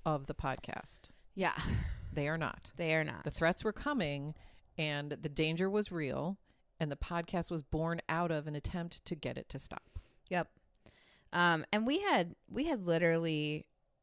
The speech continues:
Speaker 2: tried, we've said this a million times, we tried more private ways.
Speaker 1: Mm.
Speaker 2: We went to the chapel for support, for help. They completely failed. Um, we, we did try. We went through law enforcement. We've,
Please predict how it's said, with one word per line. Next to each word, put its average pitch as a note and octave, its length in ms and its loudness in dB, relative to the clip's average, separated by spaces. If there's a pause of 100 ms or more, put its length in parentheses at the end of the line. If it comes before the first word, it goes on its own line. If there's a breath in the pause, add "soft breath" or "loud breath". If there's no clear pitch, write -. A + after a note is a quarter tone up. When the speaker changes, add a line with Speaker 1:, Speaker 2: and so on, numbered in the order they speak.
(180)
Speaker 2:
tried, D3 480 2
we've D#3+ 140 -4
said D3+ 240 -4
this D3+ 180 -6
a E3+ 40 -4
million C#3+ 260 -4
times, C#3+ 300 -8
we F#3+ 100 -6
tried D#3 520 0
more D#3 180 -2
private D3+ 420 -2
ways. C#3+ 380 0
Speaker 1:
Mm. D#3+ 40 -4
Speaker 2:
We E3 120 0
went D#3+ 260 -2
to D#3+ 100 -4
the D#3+ 120 -6
chapel C#3 560 -4
for D3+ 180 -6
support, E3 500 -2
for - 140 -4
help. D3+ 400 -2
They C#3+ 240 -2 (160)
completely D#3 520 -4
failed. C#3+ 520 -2 (460 loud breath)
Um, D3 440 0
we, A3 260 -2 (160)
we F#3+ 180 -2
did E3 340 0
try. D3 340 -2
We D#3 120 -2
went E3 280 -2
through D#3+ 140 -4
law D3 200 -4
enforcement. D3 600 -8
We've, E3+ 160 -8